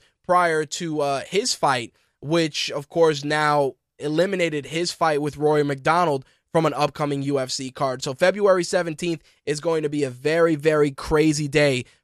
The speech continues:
for the sport of mixed martial arts. Like I said, we're gonna, you know, we got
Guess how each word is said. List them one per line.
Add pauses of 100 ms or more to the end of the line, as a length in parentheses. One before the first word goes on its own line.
for
the
sport
of
mixed
martial
arts.
Like
I
said, (220)
we're
gonna,
you
know,
we
got